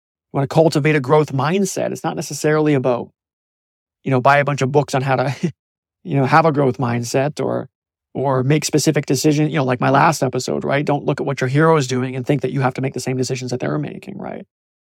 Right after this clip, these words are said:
But maybe put yourself in a growth type environment and put growth things around you that are going to trigger you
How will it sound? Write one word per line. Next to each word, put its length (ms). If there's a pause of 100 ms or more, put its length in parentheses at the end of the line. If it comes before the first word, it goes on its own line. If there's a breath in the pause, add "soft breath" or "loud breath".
(380)
But 120
maybe 240
put 180
yourself 380 (100)
in 120
a 100
growth 520
type 400
environment 720
and 140
put 180
growth 300
things 320
around 480
you 140
that 100
are 100
going 240
to 140
trigger 480
you 420